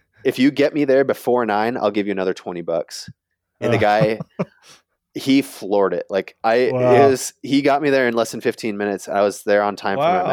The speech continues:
Speaker 2: match, but it
Speaker 1: Dang.
Speaker 2: was, like, I mean, it was a forty-five minute bus ride that he got me there in fifteen minutes. And I remember looking at the bus and the speedometer didn't work. It just, like, it was at, it was at zero the whole time.
Speaker 1: <laughs>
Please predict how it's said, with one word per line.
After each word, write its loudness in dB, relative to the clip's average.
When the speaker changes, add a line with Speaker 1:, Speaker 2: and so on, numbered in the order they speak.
Speaker 2:
match, -12
but 2
it 4
Speaker 1:
Dang. 4
Speaker 2:
was, 0
like, 0
I -10
mean, -4
it 4
was 2
a 0
forty-five 0
minute -4
bus 0
ride -2
that 0
he -8
got 0
me -8
there -2
in -10
fifteen -12
minutes. -10
And -10
I 0
remember 2
looking -2
at -4
the -10
bus 0
and -8
the -4
speedometer -2
didn't -6
work. 0
It -4
just, -4
like, -4
it -2
was 0
at, 0
it -6
was 0
at -2
zero 2
the -2
whole 0
time. -6
Speaker 1:
<laughs> -20